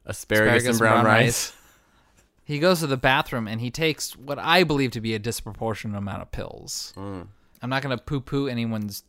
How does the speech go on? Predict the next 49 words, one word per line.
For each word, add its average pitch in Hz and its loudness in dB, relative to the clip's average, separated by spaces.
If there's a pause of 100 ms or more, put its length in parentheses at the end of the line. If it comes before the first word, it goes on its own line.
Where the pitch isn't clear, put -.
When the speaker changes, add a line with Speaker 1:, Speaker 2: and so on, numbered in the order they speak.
Speaker 2:
you 120 -8
know, 101 -6 (160)
drug 104 -6
use, 95 -8 (100)
but 104 -6 (480)
I 214 0
don't 175 6
know. 147 0
He 160 -2
takes, 262 -2
like, 262 -4
six - -4
or 196 -4
seven 165 -2
pills. 165 -2
I'm 156 -8
like, 151 -8 (520)
"That's 339 -8
a 359 0
lot 214 6
of 151 2
pills." 113 0
Like, 180 -8
whatever 247 2
it 240 0
is 220 4
you're 165 -2
taking, 143 -2
I 127 -4
feel - -8
like 170 -4
that's 123 -4
too 113 -8
much. 101 -6 (220)
Speaker 1:
<laughs> 151 -2 (480)
Speaker 2:
You 147 -6
know, 139 2
if 131 -4
you 214 0
were 226 2
meant 190 0
to - -8
take 190 -6
that 147 0
much, 131 -4
they 135 -2
would 127 -6
just 123 -4 (100)
make 113 -8